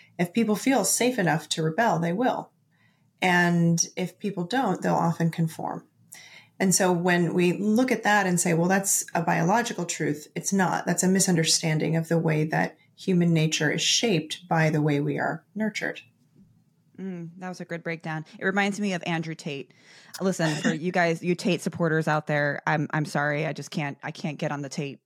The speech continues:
Speaker 2: train. <laughs> It's, it's, it's, you know, a lot of that internal misogynistic, I, I, I just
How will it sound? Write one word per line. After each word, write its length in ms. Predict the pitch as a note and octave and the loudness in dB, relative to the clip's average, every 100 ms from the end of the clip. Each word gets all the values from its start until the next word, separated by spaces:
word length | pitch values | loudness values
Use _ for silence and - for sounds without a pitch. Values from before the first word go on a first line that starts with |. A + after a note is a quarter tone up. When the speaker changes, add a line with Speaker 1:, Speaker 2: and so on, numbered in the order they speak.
| - | -14
Speaker 2:
train. 320 | D#3+ C#3 C#3+ - - | -10 -8 -10 -14 -20
<laughs> 180 | B3 | -4
It's, 760 | C#4+ - E4 - - D4 - - | -4 0 0 0 0 -2 -4 -2
it's, 220 | A#3+ A3 - - - - | 0 0 -8 -20 -16 -6
it's, 340 | G#3 G#3 - - | -6 -6 -14 -6
you 160 | G#3 | 0
know, 280 | F#3+ F3+ E3+ - - | 2 2 0 -6 -4
a 120 | F#3 | 0
lot 320 | F#3+ F#3+ G3 | 2 2 4
of 200 | G3 F3 | 0 0
that 420 | F3 E3 D#3+ D#3 - | 2 2 2 0 -4
internal 1000 | E3+ D3+ - F3+ F3 E3+ E3 D#3+ D#3+ - | -4 -6 -6 -4 -2 -2 -4 -4 -6 -8
misogynistic, 1300 | E3+ D#3+ - F3 E3 D#3+ E3+ D#3+ D#3 - D#3+ D3+ - _ _ - | -8 -8 -6 -4 -2 -2 -6 -8 -8 -8 -6 -6 -8 _ _ -2
I, 360 | E3 E3+ E3 - - | 0 0 -2 -6 -6
I, 80 | E3 | -6
I 40 | |
just 440 | D3 F#3 F3 - | -4 -6 -6 -8